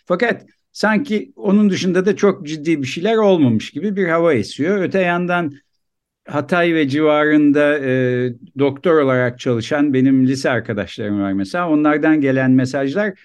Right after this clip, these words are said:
bambaşka bir resim çiziyor. E, ben de haliyle, e, iktidara yakın medya kanallarının söylediklerine değil, bu arkadaşlarımın söylediklerine inanıyorum. Siz de Çiğdem Hanım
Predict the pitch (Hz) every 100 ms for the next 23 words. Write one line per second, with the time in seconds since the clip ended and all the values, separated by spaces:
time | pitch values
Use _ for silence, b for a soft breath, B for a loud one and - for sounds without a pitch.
0 | b _ 156 175 147 123 - 117 110 101
1 | _ _ _ _ _ 131 127 131 139 117
2 | - 110 101 127 196 226 b _ _ _
3 | 139 135 127 135 160 151 135 190 156 160
4 | 160 139 123 165 170 170 156 165 127 -
5 | 139 139 139 143 131 127 135 131 127 127
6 | 123 131 120 120 123 120 120 120 110 -
7 | 127 117 131 220 202 220 190 196 180 143
8 | 202 180 190 147 160 143 139 160 160 160
9 | 127 120 110 139 226 208 B B B _
10 | - 269 226 202 226 196 208 190 202 185
11 | 170 156